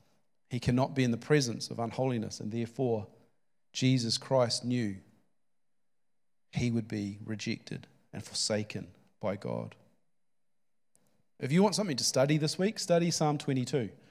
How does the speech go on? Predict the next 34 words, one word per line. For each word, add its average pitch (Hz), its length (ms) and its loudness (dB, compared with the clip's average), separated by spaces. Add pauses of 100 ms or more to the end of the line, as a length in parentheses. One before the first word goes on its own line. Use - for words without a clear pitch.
(180)
I've 123 140 0
just 151 160 -2
put 180 160 2
the 143 80 4
reference 143 380 0
up - 160 0
there 131 100 0
in 120 80 0
verse 120 300 -2
one. 139 320 -2 (260)
Psalm 160 220 2
twenty-two 147 360 0
is 135 120 2
a - 40 -2
prophetic - 920 -2 (240)
chapter - 400 0
of 131 100 0
the 127 80 0
Bible 131 440 4
that 113 160 -2
points 131 260 -6
to 120 120 -10
Jesus 120 380 -4
Christ 127 320 -2
and 107 120 -8
who 131 120 -4
he 117 160 -2
is 113 220 -2
and 107 200 -6
the 101 60 -8
suffering 113 440 -2
that 110 100 -6
would 107 120 -8
come. 104 320 -6